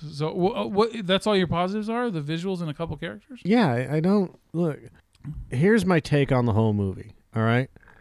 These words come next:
Speaker 2: And going to the whole reason why it didn't work, okay?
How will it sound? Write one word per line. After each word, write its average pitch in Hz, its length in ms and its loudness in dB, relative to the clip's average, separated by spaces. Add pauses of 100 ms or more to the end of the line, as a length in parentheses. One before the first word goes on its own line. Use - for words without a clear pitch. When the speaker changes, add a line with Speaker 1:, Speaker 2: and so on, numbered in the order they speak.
(240)
Speaker 2:
And 113 640 -8
going 123 380 2
to 127 360 4
the 117 120 4
whole 113 400 0
reason 120 360 2
why 117 600 0 (440)
it 117 140 -4
didn't 127 320 2
work, 123 460 0 (500)
okay? 104 240 -2